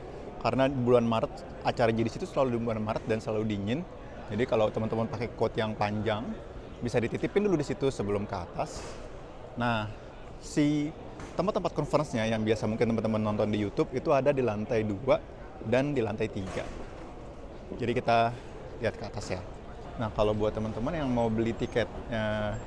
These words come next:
G D C, dia itu ada tiga jenis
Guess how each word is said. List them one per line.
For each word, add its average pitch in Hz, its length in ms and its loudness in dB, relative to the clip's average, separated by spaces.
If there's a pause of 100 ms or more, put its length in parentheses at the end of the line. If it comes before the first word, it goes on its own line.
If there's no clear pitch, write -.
(220)
G - 80 -2
D 104 160 0
C, - 80 -10 (720)
dia 107 160 6
itu 151 240 2
ada 120 560 2 (160)
tiga 107 320 2
jenis 101 880 0